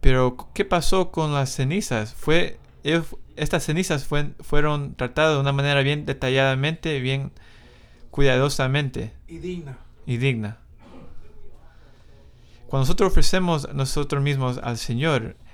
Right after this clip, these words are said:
Speaker 1: el Señor va a honrar eso y nos va a cuidar. Él cuidó a las, a las cenizas y nos va a honor-,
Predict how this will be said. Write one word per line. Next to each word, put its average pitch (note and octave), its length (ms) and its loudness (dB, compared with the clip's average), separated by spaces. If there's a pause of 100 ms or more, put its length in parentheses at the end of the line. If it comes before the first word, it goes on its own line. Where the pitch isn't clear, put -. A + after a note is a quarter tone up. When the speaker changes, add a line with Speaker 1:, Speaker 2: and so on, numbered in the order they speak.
(120)
Speaker 1:
el B2 260 -4
Señor D3+ 420 2
va D3+ 120 4
a D3 60 0
honrar C3 540 0
eso C3 380 -2 (840)
y B2+ 100 -2
nos B2 240 -2
va C#3 80 4
a C#3 120 2
cuidar. A2+ 500 6 (1000)
Él D3 260 -2
cuidó C#3+ 300 4
a D#3 60 6
las, C#3 240 2
a - 240 -10
las A#2+ 260 -2
cenizas E3 920 -4 (680)
y B2 140 -2
nos B2+ 220 0
va C#3+ 120 4
a D3 60 0
honor-, C3 720 -2